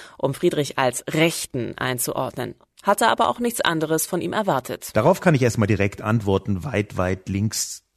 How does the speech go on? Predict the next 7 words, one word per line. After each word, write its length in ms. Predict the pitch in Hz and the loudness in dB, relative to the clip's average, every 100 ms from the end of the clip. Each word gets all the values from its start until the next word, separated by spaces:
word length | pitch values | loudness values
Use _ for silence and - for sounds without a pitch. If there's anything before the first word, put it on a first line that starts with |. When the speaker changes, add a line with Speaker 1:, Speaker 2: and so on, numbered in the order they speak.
| _ | _
Speaker 2:
stehen, 920 | - - - - - 101 101 101 98 - _ | -4 -2 -2 -2 0 2 4 2 0 -4 _
dass 360 | - 117 92 - | -10 -6 -4 -2
Ogo 340 | 110 98 98 98 | -2 2 0 0
Eni 840 | - 101 107 120 120 120 117 113 - _ _ _ _ _ _ _ _ - - | -4 -2 2 2 4 6 6 4 0 _ _ _ _ _ _ _ _ -20 -10
eine 220 | 90 87 | -6 -6
Perspektive 880 | - 92 - - - - 87 82 - | -10 -12 -12 -12 -12 -10 -6 -6 -8
einnimmt, 760 | 87 87 85 85 85 - - | -6 -6 -6 -6 -10 -14 -20